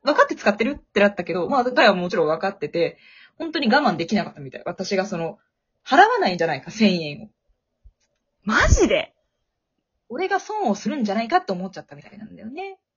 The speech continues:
Speaker 2: え、私が代わりに、
Speaker 1: うん。
Speaker 2: え、それがもしいい男だったら、こうするだろうっていう正解を言いたいんだけど、
Speaker 1: うん。
Speaker 2: 多分、
Speaker 1: <laughs> うんうんうん。
Speaker 2: まず、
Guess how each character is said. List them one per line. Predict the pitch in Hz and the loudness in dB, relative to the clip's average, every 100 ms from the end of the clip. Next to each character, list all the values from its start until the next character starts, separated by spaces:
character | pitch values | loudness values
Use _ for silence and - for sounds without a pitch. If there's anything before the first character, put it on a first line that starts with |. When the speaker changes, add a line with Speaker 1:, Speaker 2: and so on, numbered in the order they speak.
| _ _ _ _ _ _ _ _ _ _ | _ _ _ _ _ _ _ _ _ _
Speaker 2:
え、 | 233 214 _ _ _ _ - | -6 -6 _ _ _ _ -8
私 | 247 359 370 370 | -2 0 0 2
が | 359 | 2
代 | 311 285 | 2 2
わ | 294 | 2
り | 302 | 0
に、 | 302 277 160 - _ _ _ _ _ _ _ _ | -2 -2 -4 -10 _ _ _ _ _ _ _ _
Speaker 1:
う | 214 | -4
ん。 | 202 - _ _ _ _ _ _ _ _ _ _ _ _ _ _ _ _ _ | -4 -6 _ _ _ _ _ _ _ _ _ _ _ _ _ _ _ _ _
Speaker 2:
え、 | - 247 | -12 -4
そ | 294 | 0
れ | 349 | 0
が | 370 | 2
も | 330 392 | 2 0
し | - | -2
い | - 349 | 2 4
い | |
男 | 254 233 240 | 2 -2 0
だ | 214 | 0
っ | 208 | 0
た | - 185 | -2 -2
ら、 | 190 - _ _ _ _ _ _ _ _ _ | -2 -6 _ _ _ _ _ _ _ _ _
こ | - 240 | 0 0
う | |
す | - | 0
る | 262 | 0
だ | 220 185 | 2 0
ろ | 190 | 0
う | - | -2
っ | |
て | 165 | -4
い | |
う | 160 | -2
正 | - 233 | 0 0
解 | 226 226 220 | 2 2 2
を | 214 151 - _ | 0 -2 -6 _
言 | 220 | -2
い | |
た | 226 277 | 0 0
い | 240 | 2
ん | |
だ | 165 | 0
け | 151 | -6
ど、 | 143 135 - _ _ _ _ _ | -8 -8 -12 _ _ _ _ _
Speaker 1:
う | |
ん。 | 196 - 202 _ _ _ - | -20 -20 _ _ _ _ -2
Speaker 2:
多 | 349 | 0
分、 | 262 190 | 2 0
Speaker 1:
<laughs> | - | -2
う | 220 | -2
ん | |
う | 170 - 160 294 151 143 | -2 -8 -10 -14 -16 -10
ん | - | -2
う | |
ん。 | |
Speaker 2:
ま | 285 415 | 2 2
ず、 | 220 196 170 - | 2 -2 -2 -4